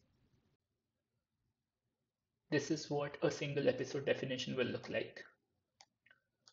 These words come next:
First, we want to store which scene the episode belongs to.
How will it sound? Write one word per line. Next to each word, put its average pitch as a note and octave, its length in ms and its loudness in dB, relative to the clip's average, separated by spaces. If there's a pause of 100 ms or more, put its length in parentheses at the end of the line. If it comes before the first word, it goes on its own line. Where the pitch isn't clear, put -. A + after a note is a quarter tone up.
(100)
First, - 500 6
we D#3 80 -4
want C#3+ 220 4
to - 100 0
store D3 420 2 (280)
which D3+ 180 -2
scene D3+ 280 -2
the C#3 100 10
episode B2 360 4
belongs - 440 0
to. - 140 -4